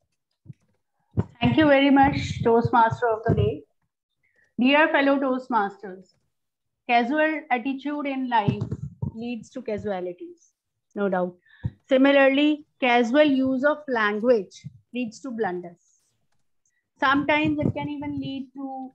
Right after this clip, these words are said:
breaking up of relationships or loss of job also। So be watchful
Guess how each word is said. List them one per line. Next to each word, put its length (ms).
breaking 380
up 140
of 200
relationships 1040
or 420
loss 320
of 100
job 340
also। 300
So 160
be 220
watchful 640